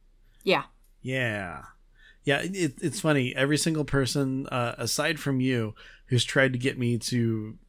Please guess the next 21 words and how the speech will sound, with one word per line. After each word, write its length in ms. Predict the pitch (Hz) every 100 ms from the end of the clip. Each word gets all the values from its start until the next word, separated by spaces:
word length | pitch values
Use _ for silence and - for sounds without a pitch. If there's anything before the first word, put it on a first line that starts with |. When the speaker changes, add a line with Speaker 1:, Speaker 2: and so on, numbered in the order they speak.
| _
Speaker 2:
play 200 | - 131
Final 260 | 123 123 117
Fantasy 540 | 123 120 117 120 110
has 180 | 101 110
been 160 | 120 117
like, 180 | 117 - - - -
"Yeah, 280 | 185 190
it's 140 | 156 -
really 200 | 170 180
simple. 380 | 175 190 185 185
You 120 | 151
know, 60 |
you 180 | 147 139
can 120 | 127
even 100 | 135
play 160 | 117 127
for 100 | 110
free 220 | 107 185
for 140 | 190 175
this 140 | 170
time. 240 | 180 170